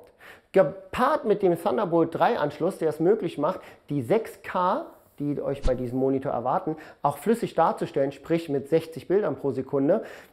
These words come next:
ist das ein Monitor, den ihr euch zumindest anschauen solltet.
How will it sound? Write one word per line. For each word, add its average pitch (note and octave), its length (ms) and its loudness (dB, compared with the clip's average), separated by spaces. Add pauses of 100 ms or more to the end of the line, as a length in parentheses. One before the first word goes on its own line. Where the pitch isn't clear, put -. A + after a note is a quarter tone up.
(120)
ist C4+ 240 4
das C4 180 2
ein D3+ 200 2
Monitor, G3 580 4 (140)
den D3 120 0
ihr D3+ 100 0
euch D3 280 -2 (640)
zumindest C#4+ 600 2
anschauen D#3 460 2
solltet. - 380 -8